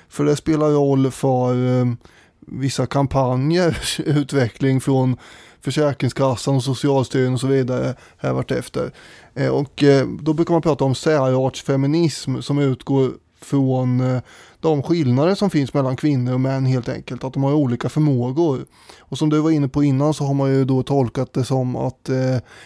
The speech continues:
kvinnan är mycket bättre på omvårdnad och så vidare.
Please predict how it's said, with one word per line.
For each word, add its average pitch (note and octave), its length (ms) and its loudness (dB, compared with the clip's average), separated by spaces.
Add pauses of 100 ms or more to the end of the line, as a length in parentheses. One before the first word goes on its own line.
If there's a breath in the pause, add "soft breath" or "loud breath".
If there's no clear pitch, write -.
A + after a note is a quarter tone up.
(100)
kvinnan D#3 480 2
är C#3+ 100 2
mycket C3+ 240 0
bättre C#3 320 0
på B2+ 360 -2 (640 soft breath)
omvårdnad C3 1080 0
och C#3 160 -4
så C3+ 60 -4
vidare. B2 540 -2